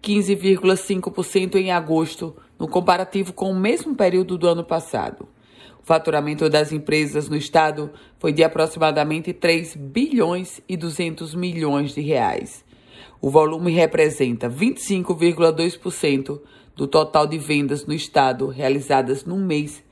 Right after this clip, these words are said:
considerando setores da economia, todos os demais setores da economia.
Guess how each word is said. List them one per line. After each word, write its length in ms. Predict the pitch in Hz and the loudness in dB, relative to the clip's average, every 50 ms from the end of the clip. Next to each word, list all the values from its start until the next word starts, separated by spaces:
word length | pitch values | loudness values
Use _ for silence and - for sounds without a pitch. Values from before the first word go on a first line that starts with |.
| _ - - - _ - | _ -20 -20 -20 _ -8
considerando 640 | - 208 - - 175 170 165 160 160 160 160 165 | -6 -4 -4 0 4 4 4 4 4 0 -2 -4
setores 600 | 156 - - 165 - - - 156 156 147 160 151 | -6 -6 -6 -6 -4 0 2 2 2 2 0 0
da 100 | 143 156 | 0 0
economia, 600 | 151 147 - 165 160 160 151 139 135 131 123 117 | 0 0 0 -4 -4 -2 -2 -2 0 0 0 -2
todos 440 | 110 - - - 220 240 240 185 175 | -2 -2 2 4 4 4 4 0 -2
os 80 | 156 143 | -6 -6
demais 340 | 139 143 - 123 135 135 - | -6 -4 -2 -2 -2 -2 -2
setores 420 | - 135 135 135 131 123 131 127 | -4 -4 -2 0 0 0 -2 -2
da 80 | - 120 | -2 -4
economia. 680 | 120 - - 123 127 131 120 107 78 - - 50 | -4 -4 -4 -6 -6 -6 -6 -6 -8 -8 -10 -12